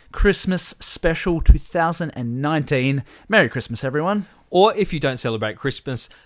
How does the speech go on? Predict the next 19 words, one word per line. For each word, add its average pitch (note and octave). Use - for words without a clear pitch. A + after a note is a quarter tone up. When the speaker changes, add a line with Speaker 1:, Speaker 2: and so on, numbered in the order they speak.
Speaker 2:
merry E3
celebrating B2+
another B2+
day A#2
of A2
drinking, G#2+
uh, G2+
whiskey. F#2
Speaker 1:
I D#3
mean, D#3+
do E3+
we F3+
really D3
need C#3+
an C3+
excuse C3+
to -
drink C3
whiskey? D3